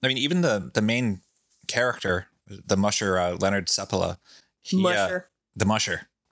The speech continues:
Speaker 1: He's just, like, the best dude I've ever read about. Just, just an honest to God
Speaker 2: Yeah.
Speaker 1: good person.
Speaker 2: I like when we have a, a
Speaker 1: I
Speaker 2: good
Speaker 1: know.
Speaker 2: hero story, when we have, like, an actual nice guy. Maybe not a hero, but, like, a cool dude.
Speaker 1: Yeah, or, like, a role model.
Speaker 2: Yeah.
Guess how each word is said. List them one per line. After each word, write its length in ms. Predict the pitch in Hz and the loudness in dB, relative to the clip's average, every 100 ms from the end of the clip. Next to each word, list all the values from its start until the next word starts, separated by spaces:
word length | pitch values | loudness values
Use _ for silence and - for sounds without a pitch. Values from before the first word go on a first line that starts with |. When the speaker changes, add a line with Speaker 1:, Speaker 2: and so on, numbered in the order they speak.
| _ | _
Speaker 1:
He's 140 | - 135 | -2 0
just, 140 | 165 | 0
like, 200 | 147 - | -2 0
the 100 | 107 | -2
best 480 | 90 107 110 - _ | 2 0 0 -4 _
dude 220 | 104 95 | 0 2
I've 140 | 92 | 0
ever 140 | 90 85 | -2 -4
read 140 | 85 | -4
about. 260 | 87 80 82 _ _ - _ _ - | -2 -2 -4 _ _ -20 _ _ -2
Just, 240 | 113 - | 0 0
just 220 | 101 98 104 | 0 0 -2
an 60 | |
honest 340 | 101 104 104 - | 0 0 0 -2
to 60 | |
God 300 | 95 90 92 92 | -2 -2 -2 -2
Speaker 2:
Yeah. 280 | 285 311 226 | -2 -2 -4
Speaker 1:
good 60 | - | 0
person. 440 | 95 85 85 78 - | 0 0 -4 -8 -4
Speaker 2:
I 80 | 254 | 0
like 200 | 302 349 | 0 0
when 140 | 349 | 0
we 140 | 262 254 | 0 0
have 160 | 220 | 0
a, 100 | 202 202 - | -2 -4 -4
a 40 | 202 | -4
Speaker 1:
I 40 | |
Speaker 2:
good 200 | 202 214 | -2 0
Speaker 1:
know. 260 | 175 175 120 | 2 0 0
Speaker 2:
hero 200 | 202 180 | 0 0
story, 520 | - 175 170 165 165 | 0 -2 -4 -6 -8
when 120 | 180 185 | -6 -2
we 100 | 196 | 0
have, 140 | 196 | 0
like, 160 | 196 190 | -2 -2
an 80 | 185 | -2
actual 300 | 180 - 175 | -2 -2 0
nice 240 | 160 165 | 0 -2
guy. 240 | 165 156 175 | -4 -10 -4
Maybe 200 | 190 247 | 0 2
not 140 | 226 | 0
a 20 | |
hero, 360 | 185 196 170 151 | 0 0 0 0
but, 200 | 175 151 | 0 0
like, 220 | 165 - _ | -2 -4 _
a 40 | - | -10
cool 240 | - 170 | -4 0
dude. 340 | 175 165 165 - | 0 0 -2 -2
Speaker 1:
Yeah, 300 | 143 170 165 | 0 0 2
or, 200 | 120 135 | 2 2
like, 160 | 127 104 - _ _ - | 0 -2 -12 _ _ -2
a 80 | 101 | 2
role 200 | 123 233 | 2 0
model. 360 | 120 87 - _ - | -2 -4 -12 _ -2
Speaker 2:
Yeah. 340 | 196 156 - | -2 -2 -6